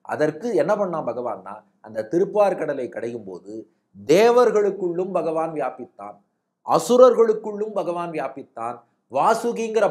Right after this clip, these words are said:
பாம்புக்குள்ளும் பகவான் வியாபித்தானாம். ஏன்னா இவர்கள் எல்லோரும் ஒன்று சேர்ந்து கடையணும். அது தேவர்கள், அசுரர்கள், அவர்களுக்கு மத்தியில நாராயணனே ஒரு வடிவத்தோடு இருந்தும் கடைவதற்கு உதவி செய்தான்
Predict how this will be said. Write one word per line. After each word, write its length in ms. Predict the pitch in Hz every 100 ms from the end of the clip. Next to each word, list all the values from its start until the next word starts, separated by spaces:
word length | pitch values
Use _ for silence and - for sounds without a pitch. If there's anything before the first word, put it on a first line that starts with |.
| -
பாம்புக்குள்ளும் 840 | 180 226 233 214 - 220 208 214
பகவான் 380 | 202 170 180 180
வியாபித்தானாம். 560 | 147 - 160 135 110 _ _ _ -
ஏன்னா 200 | 139 196
இவர்கள் 340 | 165 160 151
எல்லோரும் 480 | 123 135 180 208 214
ஒன்று 180 | 185 180
சேர்ந்து 260 | 185 185 180
கடையணும். 380 | 165 170 139 -
அது 140 | - 92
தேவர்கள், 500 | 110 147 165 160 170
அசுரர்கள், 480 | 160 175 165 160 - _ -
அவர்களுக்கு 500 | 117 139 143 147 143
மத்தியில 460 | 143 147 160 190 165
நாராயணனே 720 | 120 151 185 190 185 180 175 208
ஒரு 160 | 190 175
வடிவத்தோடு 640 | 127 156 185 190 190 185 175
இருந்தும் 400 | 170 165 185 - _ _
கடைவதற்கு 500 | - 180 196 190 180 180
உதவி 280 | 165 170 165
செய்தான் 400 | 156 120 135